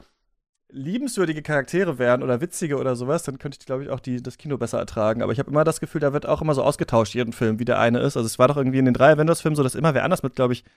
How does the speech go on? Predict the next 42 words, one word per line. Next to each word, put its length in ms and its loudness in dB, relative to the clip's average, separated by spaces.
Black 180 -18
Widow 160 0
zusammen 400 -4
war 160 4
oder 160 2
sowas. 220 2
Einmal 240 4
war 60 2
das 100 0
so 80 -10
Captain 240 -4
America, 400 4
dann 100 2
war's 160 0
irgendwie 160 -2
der 160 -4
Hulk 240 4
und 60 -2
im 20 0
nächsten 240 -2
Film 140 0
war's 120 0
irgendwie 200 -2
wieder 160 2
so 60 -4
irgendwer 240 0
anders. 360 2
Und, 280 -6
äh, 220 4
<laughs> 260 -8
ja, 360 -10
das, 320 0
das 200 -2
würde, 160 -4
glaub 160 -2
ich, 80 -8
für 100 -10
mich 140 -6
profitieren 540 -10
von 140 -14
komplexeren 540 -2
Charakteren. 500 -8